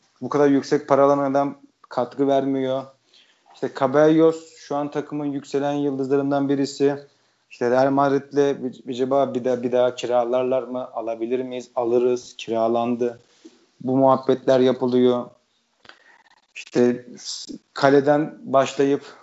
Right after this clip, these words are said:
hücuma kadar işte hücumda şey haberlere çıkıyor. Nasıl işte Aubameyang kalır mı? Lacazette'i satıp başka bir yapılanmaya mı gitsek? İşte Pele olacak mı, olmayacak mı?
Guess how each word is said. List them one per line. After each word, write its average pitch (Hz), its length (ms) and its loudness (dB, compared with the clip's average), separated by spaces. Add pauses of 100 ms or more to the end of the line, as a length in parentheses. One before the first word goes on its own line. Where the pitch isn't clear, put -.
(200)
hücuma 131 360 -2
kadar 139 420 -2 (400)
işte - 220 -18
hücumda 139 580 0 (220)
şey 131 160 -4
haberlere 131 480 0
çıkıyor. 135 480 -4 (720)
Nasıl 131 280 -4 (220)
işte - 160 -8
Aubameyang 131 480 0
kalır 135 280 4
mı? 131 360 0 (520)
Lacazette'i 135 400 0
satıp - 500 -6 (100)
başka 131 360 0
bir 135 60 2
yapılanmaya 135 600 2
mı 139 100 2
gitsek? 135 680 -2 (540)
İşte 120 200 -6
Pele 131 300 2
olacak 139 520 2
mı, 143 80 -2
olmayacak 139 580 2
mı? 175 240 -6